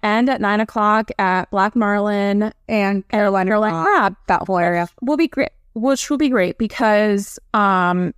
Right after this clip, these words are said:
Speaker 1: a lot of people live in the marina
Speaker 2: Right.
Speaker 1: still.
Speaker 2: So ending there is
Speaker 1: Ending there is smart. And then also, um, you know, Sandbar and those other places down at the other end,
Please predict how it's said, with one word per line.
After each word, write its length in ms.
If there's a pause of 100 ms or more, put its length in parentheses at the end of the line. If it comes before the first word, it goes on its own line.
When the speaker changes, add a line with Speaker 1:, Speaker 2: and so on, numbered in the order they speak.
Speaker 1:
a 80
lot 180
of 80
people 320
live 220
in 100
the 60
marina 500
Speaker 2:
Right. 180
Speaker 1:
still. 280
Speaker 2:
So 140
ending 360
there 240
is 100
Speaker 1:
Ending 300
there 300
is 160
smart. 640
And 120
then 480
also, 920
um, 520 (120)
you 140
know, 360 (520)
Sandbar 640
and 160
those 160
other 160
places 420
down 200
at 80
the 100
other 200
end, 380